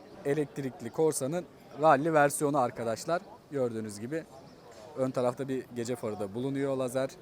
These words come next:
ve bu şekilde bir tasarımı var. Bir de şunu göstermek istiyorum. İşte bu Opel Rax'tan bahsetmiştik. Yetmiş beş kilometre menzilli Citroen Emi'nin kardeşi.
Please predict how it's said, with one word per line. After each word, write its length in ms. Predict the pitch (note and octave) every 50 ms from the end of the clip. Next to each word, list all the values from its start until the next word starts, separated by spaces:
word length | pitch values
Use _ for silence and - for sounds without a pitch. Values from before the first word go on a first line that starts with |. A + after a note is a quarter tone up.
| - - -
ve 120 | A#2+ C3
bu 60 | C3+
şekilde 500 | - - A2+ - - G2 G#2 B2+ C#3 C#3 - -
bir 40 | C3
tasarımı 500 | - - C3+ B2 - C3+ C3 C3 B2+ A#2+
var. 160 | B2+ C#3+ - - - - - - - - - -
Bir 60 | C#3+
de 80 | E3 F3+
şunu 300 | - - F#3 F#3 F#3+ D#3 - D#3+
göstermek 480 | D#3 D3+ - - D3 C#3 C#3 C3+ B2
istiyorum. 360 | - - - C#3 D3 E3+ F#3+ - - - - - - - - - - -
İşte 220 | - - D#3+ D3+
bu 180 | D#3 D#3+ E3 - - - -
Opel 320 | E3 D#3+ D#3 F#3 F3 E3 E3+ - D#3+
Rax'tan 420 | D3+ D3+ D3 - - E3+ E3+ E3+
bahsetmiştik. 580 | D#3 D3 C#3 - C3 - D3+ C3+ - A#2+ A2 B2+
Yetmiş 280 | C3 - - - -
beş 140 | D3+ C#3 -
kilometre 440 | - C#3+ C#3 C3 C3+ B2+ - C3 B2+
menzilli 420 | B2+ C3+ C#3 C3 A#2+ B2+ B2+ B2+
Citroen 300 | - - - D3 C3+ C3+
Emi'nin 260 | C#3 C3 C3 B2 A#2 A2
kardeşi. 560 | - C#3+ C#3 C#3 C#3 C#3 C3 - F3+ G3